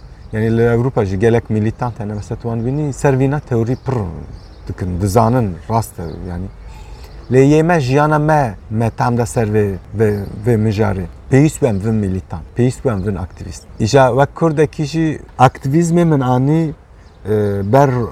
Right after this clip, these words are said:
rojnamebûniyê, ji ber min dixwest hinek tişta bidim gotin, tişta bidim nîşandan, tişta bidim nivsandin. Min di, di ka-, Kaos Gele, Ajansa Kaos Gele ya Tirkiyede di hezar û çarde heta îro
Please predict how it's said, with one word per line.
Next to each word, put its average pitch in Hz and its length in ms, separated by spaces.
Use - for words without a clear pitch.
rojnamebûniyê, 110 1400
ji 110 160
ber 143 120
min 131 160
dixwest - 300
hinek 139 260
tişta 131 340
bidim 95 240
gotin, 90 300
tişta 120 360
bidim 98 340
nîşandan, 90 520
tişta 127 360
bidim 104 280
nivsandin. 98 580
Min 117 380
di, 120 140
di 104 140
ka-, 107 340
Kaos 135 400
Gele, 113 340
Ajansa 107 460
Kaos 131 320
Gele 110 240
ya 110 120
Tirkiyede 143 600
di 117 60
hezar 127 280
û 131 60
çarde 120 360
heta 127 360
îro 135 280